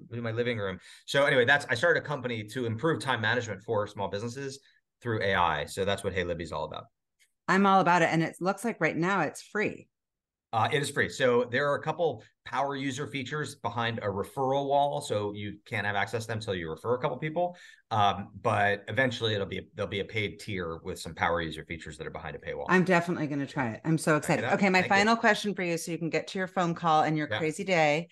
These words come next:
Speaker 2: and your run and all the go play some
Speaker 1: <laughs>
Speaker 2: chess and be a great dad,
Speaker 1: <laughs>
Speaker 2: um, is what fuels you?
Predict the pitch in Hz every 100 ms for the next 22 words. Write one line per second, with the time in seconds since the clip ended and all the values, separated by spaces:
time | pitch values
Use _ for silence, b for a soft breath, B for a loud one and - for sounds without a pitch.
0 | B B 165 165 156 170 160 165 170 147
1 | 147 156 151 - 160 180 180 190 127 170
2 | 160 160 151 143 - 165 165 170 175 170
3 | 151 147 151 - 151 - - - - 202
4 | 196 190 185 - 185 170 185 185 165 -
5 | 196 180 165 160 120 98